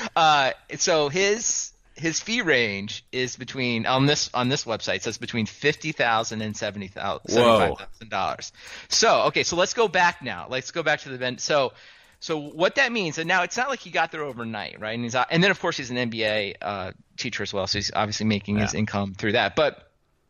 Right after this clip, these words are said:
Speaker 1: where I'm going is, you know, we think Ben Thompson's good. We like him. We talk about him quite a bit. And I, I don't know. Let's just say your estimate is right. Maybe it's two hundred, maybe it's three hundred thousand dollars. But he's writing four pretty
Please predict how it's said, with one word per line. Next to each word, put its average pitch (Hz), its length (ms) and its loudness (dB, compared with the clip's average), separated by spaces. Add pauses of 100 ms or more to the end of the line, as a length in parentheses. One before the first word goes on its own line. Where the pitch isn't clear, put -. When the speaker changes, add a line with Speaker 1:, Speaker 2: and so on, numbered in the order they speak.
(120)
Speaker 1:
where 180 200 4
I'm 165 100 2
going 160 440 0
is, 101 420 -8 (340)
you 131 100 -8
know, 110 340 -4 (500)
we 170 200 -2
think 208 280 0
Ben 156 120 2
Thompson's 135 440 -2
good. 110 220 -4
We 120 100 -4
like 107 180 -2
him. 107 240 -4
We 113 100 -10
talk 113 200 -2
about 104 180 -2
him 104 240 -6
quite 104 220 -6
a 98 40 -10
bit. 92 300 -4 (100)
And 113 260 0
I, 120 200 0 (160)
I 143 120 2
don't 139 120 0
know. 107 140 -4
Let's 135 180 -2
just 160 140 -2
say 151 80 -2
your 110 120 -4
estimate 110 300 -4
is 101 80 -8
right. 95 120 -4
Maybe 107 180 -4
it's 131 100 -10
two 185 140 -10
hundred, 101 300 -2
maybe 110 180 2
it's 113 120 -4
three 180 140 0
hundred 117 220 2
thousand 107 280 0
dollars. 95 240 2
But 117 220 0
he's 185 260 0
writing 143 480 2 (460)
four 160 800 0 (100)
pretty 165 440 2